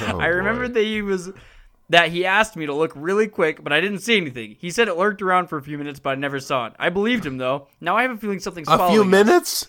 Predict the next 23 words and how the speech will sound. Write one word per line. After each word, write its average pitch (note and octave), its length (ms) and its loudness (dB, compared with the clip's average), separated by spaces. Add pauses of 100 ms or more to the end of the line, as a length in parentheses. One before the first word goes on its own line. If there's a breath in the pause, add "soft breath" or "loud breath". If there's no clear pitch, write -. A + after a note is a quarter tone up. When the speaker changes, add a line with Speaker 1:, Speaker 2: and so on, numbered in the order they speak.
(160)
Speaker 2:
I'm F3 180 0
thinking A3+ 320 -4
the G3 100 -2
creature F#3+ 360 -2
could E3+ 160 -2
have D3 140 -6
been D#3 220 -2
a - 140 -14
skinwalker. A#2+ 760 -6
The C3 120 -10
only F3+ 240 -4
thing F#3+ 160 -6
I've D3 160 -4
ever G3+ 300 -4
experienced C3+ 420 -6
is B2+ 100 -10
sleep E3 240 -6
paralysis A#2+ 540 -8
with B2 120 -12
shadow-like B2+ 420 -4
figures E3+ 360 -6
at - 160 -14
times, E3+ 360 -4